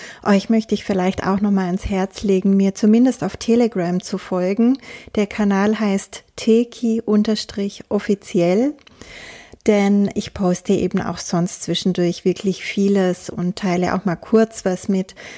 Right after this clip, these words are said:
was einfach dann hier nicht den Weg nach YouTube findet. Aber, ähm, genau, ich wollte jetzt einfach so einen Überblick nochmal schaffen. Vieles ist schon vorbei. Wir hatten diese Woche diese großartige Sonnenfinsternis, die viele von uns auch gespürt haben,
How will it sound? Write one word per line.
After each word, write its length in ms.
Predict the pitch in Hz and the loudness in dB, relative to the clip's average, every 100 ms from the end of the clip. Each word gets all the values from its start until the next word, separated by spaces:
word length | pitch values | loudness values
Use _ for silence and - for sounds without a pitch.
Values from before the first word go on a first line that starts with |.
| - | -10
was 220 | - 185 | -4 -4
einfach 380 | - 175 185 170 | -2 -4 -4 -6
dann 400 | - 165 175 175 | -6 -6 -4 -6
hier 460 | - - 202 190 190 - | -6 -2 0 0 -4 -2
nicht 460 | 233 233 247 - - | 4 4 2 -4 0
den 160 | 214 | 2
Weg 380 | 202 214 214 - - | 4 2 2 -6 -4
nach 180 | 202 190 | -4 -2
YouTube 520 | 247 294 - 269 233 | 2 0 2 -2 -2
findet. 480 | - 226 226 220 - - - - - - | 0 2 2 0 -6 -16 -16 -16 -16 -6
Aber, 640 | 208 202 196 190 190 185 - | -2 -2 -2 -2 -2 -4 -6
ähm, 600 | 190 185 180 180 180 185 _ - | -4 -2 -2 -2 -4 -6 _ 2
genau, 300 | 247 185 170 | 4 4 2
ich 220 | 220 - | -2 0
wollte 260 | 247 247 | 0 2
jetzt 160 | 226 196 | -2 -2
einfach 420 | - 220 254 240 | -2 -2 -2 -4
so 360 | - - 220 214 - - - - - | -4 0 2 0 -4 -20 -20 -14 0
einen 100 | 233 | 2
Überblick 560 | - 294 320 277 254 | 4 4 4 4 2
nochmal 380 | 262 247 247 214 | 2 2 2 0
schaffen. 460 | 214 220 208 - 226 | 0 -2 -4 0 -2
Vieles 380 | - 247 226 214 | 2 2 2 2
ist 200 | 220 - | -2 0
schon 180 | 220 | 0
vorbei. 600 | 208 208 196 180 190 208 214 | 0 -2 -2 -2 0 0 0
Wir 160 | 202 | 0
hatten 260 | 208 - 202 | -4 -2 -2
diese 280 | 196 190 190 | 0 -2 -4
Woche 200 | 190 190 | -4 -4
diese 280 | 202 190 | -6 -6
großartige 720 | - 185 202 - 196 185 190 190 | -6 -4 -4 -4 -6 -4 -2 -2
Sonnenfinsternis, 1120 | - 208 226 220 220 202 - 208 190 190 196 | 2 4 4 4 2 0 -2 -2 -2 -2 -2
die 120 | 208 | -4
viele 280 | - 208 196 | 0 0 0
von 180 | - 196 | -2 -4
uns 200 | 202 196 | -2 -4
auch 240 | - 190 | -6 -6
gespürt 580 | 208 - - 196 196 - | -6 -6 -4 -2 -2 -4
haben, 460 | 190 185 190 190 | -6 -4 -2 -2